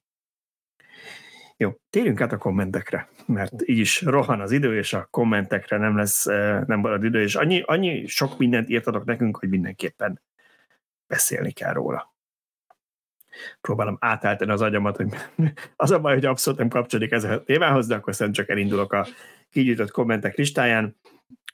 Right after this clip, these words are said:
Utcai töltés, ö, kapcsán jött elő ez a bizonyos lapos kábel, amiről beszélgettetek a múltkori adásban, hogy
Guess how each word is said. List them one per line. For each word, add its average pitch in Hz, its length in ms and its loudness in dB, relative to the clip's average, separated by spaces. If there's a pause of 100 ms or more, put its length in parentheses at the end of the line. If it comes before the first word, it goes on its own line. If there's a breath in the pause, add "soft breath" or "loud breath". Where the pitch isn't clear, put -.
(240)
Utcai 143 380 0
töltés, 98 680 0
ö, 101 280 2
kapcsán 107 400 -2
jött 98 200 0
elő 104 180 2
ez 98 120 0
a 104 80 0
bizonyos 101 340 0
lapos 101 360 0
kábel, 98 560 -2
amiről 98 520 0
beszélgettetek 101 760 -2
a 98 60 -2
múltkori 98 380 0
adásban, 110 520 0
hogy 95 300 -4